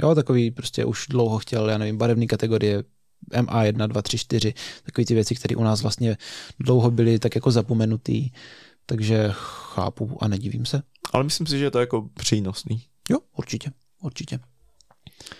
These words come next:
Speaker 2: Pak tu máme ještě jednu novinku, eh, z P D G A a to je, že Doug Bjerkas byl zvolen jako výkonný ředitel, ty-,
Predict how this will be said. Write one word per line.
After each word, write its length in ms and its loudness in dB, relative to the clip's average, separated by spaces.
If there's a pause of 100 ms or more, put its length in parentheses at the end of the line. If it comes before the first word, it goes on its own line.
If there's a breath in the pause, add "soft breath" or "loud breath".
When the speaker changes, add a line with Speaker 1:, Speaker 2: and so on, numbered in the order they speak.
(120 loud breath)
Speaker 2:
Pak 100 -14
tu 80 -4
máme 180 0
ještě 200 -2
jednu 140 -2
novinku, 560 0 (100)
eh, 340 -2
z 80 -2
P 180 2
D 120 -4
G 320 2
A 80 -4
a 40 -2
to 140 -2
je, 60 0
že 120 -2
Doug 260 -4
Bjerkas 520 -4
byl 200 0
zvolen 360 -2
jako 200 -4
výkonný 420 0
ředitel, 440 0
ty-, 400 -2